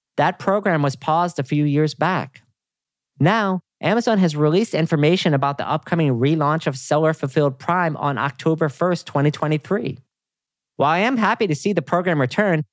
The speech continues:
I am unhappy to see the two percent fee. And my general take on this huge fee is this. Prime is increasingly expensive real estate, rents are high and getting higher on Amazon,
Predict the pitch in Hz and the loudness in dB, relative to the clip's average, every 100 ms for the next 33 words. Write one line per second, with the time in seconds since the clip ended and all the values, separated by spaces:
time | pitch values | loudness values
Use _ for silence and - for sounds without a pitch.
0 | _ 160 175 139 - 190 277 185 151 135 | _ 0 0 -2 -2 -2 0 0 0 0
1 | 131 143 - 185 147 127 220 - 151 180 | -2 -4 0 0 0 -2 -2 0 0 2
2 | 185 113 - 240 175 85 - _ _ _ | 0 -2 -2 0 0 -4 -10 _ _ _
3 | 151 160 151 214 240 196 202 233 180 147 | 0 2 2 0 0 0 0 0 0 2
4 | 156 - - - 190 196 - 202 233 151 | 2 -2 -10 -2 0 0 0 0 2 2
5 | 123 202 208 101 - - _ _ _ _ | 2 2 2 0 -8 -18 _ _ _ _
6 | _ - 185 226 190 160 139 165 214 - | _ -2 0 0 0 0 0 0 0 2
7 | 196 165 135 - - 151 196 196 139 120 | 0 0 -2 -6 -2 0 0 0 0 2
8 | 151 208 175 - 110 104 - _ _ 117 | 2 2 0 0 0 -2 -8 _ _ 0
9 | 143 226 180 151 151 190 165 135 170 202 | 0 0 0 0 2 2 2 0 0 0
10 | 139 160 220 185 135 123 123 123 123 120 | 0 0 0 0 0 0 0 0 0 -2
11 | 117 | -2